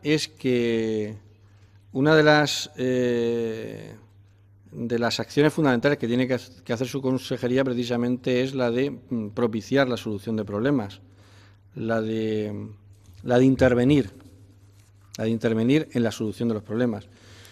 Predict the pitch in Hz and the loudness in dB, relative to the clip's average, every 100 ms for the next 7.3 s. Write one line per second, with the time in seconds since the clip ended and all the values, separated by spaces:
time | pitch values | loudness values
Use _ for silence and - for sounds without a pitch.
0 | - - _ - _ - 113 107 107 107 | -20 -20 _ -20 _ -12 -6 -4 -4 -4
1 | 107 104 107 120 135 131 127 123 120 147 | -8 -8 -2 6 8 8 8 8 10 10
2 | 151 104 101 - - 110 113 113 110 110 | 10 6 -12 -12 -4 -2 0 -2 -2 0
3 | 123 131 127 123 120 120 120 120 120 135 | 2 2 0 0 2 2 0 -2 0 0
4 | 139 123 110 110 110 117 120 - 104 95 | 0 -4 -6 -4 -4 -2 -4 -8 -12 -10
5 | 101 95 98 - - _ _ - - - | -10 -10 -18 -20 -20 _ _ -20 -20 -20
6 | - _ _ _ - 120 120 120 113 113 | -20 _ _ _ -2 2 2 4 2 2
7 | 107 107 107 | 0 -4 -8